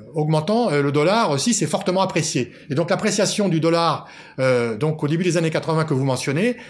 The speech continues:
s'explique en grande partie par cette politique extrêmement, euh,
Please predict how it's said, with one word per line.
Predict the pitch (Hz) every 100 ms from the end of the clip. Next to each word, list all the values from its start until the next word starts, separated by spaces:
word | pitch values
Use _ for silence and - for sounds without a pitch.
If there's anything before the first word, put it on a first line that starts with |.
| -
s'explique | - 190 247 226
en | 180
grande | 170 165
partie | 147 - 254
par | 180
cette | - 160 190
politique | 165 160 185 202
extrêmement, | 202 - 190 190 175 151
euh, | 123 113